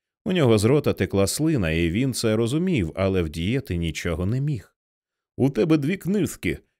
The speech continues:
що належать нам», сказав бібліотечний полісмен. Його голос і досі ніби долунав здалеку або крізь грубе скло. «Міс Лордс дуже засмучена через вас, містере Піблс».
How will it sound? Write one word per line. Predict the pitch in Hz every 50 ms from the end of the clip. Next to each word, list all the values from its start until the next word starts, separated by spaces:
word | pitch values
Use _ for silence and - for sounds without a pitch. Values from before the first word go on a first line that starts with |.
| _ _ _
що | - - 185 170
належать | 156 151 151 165 165 143 - 127 117 - -
нам», | 117 135 160 131 92 82 - - _ _
сказав | - - - 101 85 104 104 95
бібліотечний | 87 95 95 92 104 104 95 - 107 98 - 110 101
полісмен. | - 143 147 147 143 - 139 101 80 71 62 - _ _ _ _ _ _ _ _
Його | 233 196 180 160 156
голос | - 156 175 156 131 113 -
і | 139
досі | 131 151 147 120 - 120 113
ніби | 123 135 117 110
долунав | 101 110 110 113 113 117 127 123 117 101
здалеку | 85 85 101 131 135 123 104 92 85 - 85
або | 85 85 85 82 110 120
крізь | 113 - 120 127 113 95
грубе | 104 85 123 139 117 113 117
скло. | - - - 170 165 127 87 73 - _ _ _ _ _ _ _ -
«Міс | 143 156 151 131 - -
Лордс | 160 185 196 226 - - - -
дуже | - 143 139 202 226 202 165 139 147 143
засмучена | 135 151 147 151 - 190 214 220 160 - 113 98 92 85
через | - - 110 104 98 90 82
вас, | 90 101 95 - - - -
містере | 110 117 101 - - - 110 104
Піблс». | 101 - - 92 71 - 67 - - -